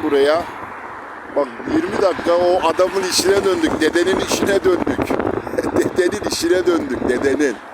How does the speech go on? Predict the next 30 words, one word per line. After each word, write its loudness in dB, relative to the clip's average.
Ha, 2
öyle 4
şey 0
yapar 2
mısın? -4
Gelirsin 2
işte -8
sabahın 0
köründe 0
buraya. 0
Yarım 4
saat 2
yol 6
yürüdüm, 2
buraya 6
geldim 2
aynı 2
yere. 4
Şimdi 0
buradan 2
çekiyorum. 2
Hani 0
çekmek 0
için. -2
Buradan 0
bugün -2
de 2
herhalde 2
yirmi 0
üç -4